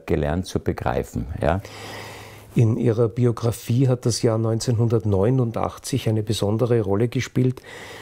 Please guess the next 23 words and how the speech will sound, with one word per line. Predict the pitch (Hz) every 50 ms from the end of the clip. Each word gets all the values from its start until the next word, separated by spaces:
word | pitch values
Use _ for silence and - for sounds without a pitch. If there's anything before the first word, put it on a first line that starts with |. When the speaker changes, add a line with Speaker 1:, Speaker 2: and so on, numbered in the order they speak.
| -
Speaker 2:
Sie | - - - 117
haben | 113 113
damals, | - 110 107 117 120 123 120 110 - - - - -
äh, | - 240 214 - -
seit | - - 101 -
vielen | - 131 127 123 123
Jahren | 113 110 98 104 120 123
schon | 110 117 120 117
in | 113 104
Deutschland | - 98 95 113 113 - - 131 127 123 117 -
gelebt, | - 127 113 113 117 131 131 - - - -
mussten | 120 117 117 - - - 127 110
dann | 113 104 107
aber | 123 131 113 120 113
erfahren, | 113 113 - 107 104 104 120 127 120
dass | 123 120 113 -
Ihr | - 127 120
jüngster | 110 104 110 127 131 - - - 117
Bruder | - - 101 104 113 123 131 131 127 123 - - - - - - - - -
an | - 117 117 107
Leukämie | 110 104 107 - 127 120 117 123 131 - -
erkrankt | - 107 - - 101 95 98 95 - - - - -
war. | 104 98 95 92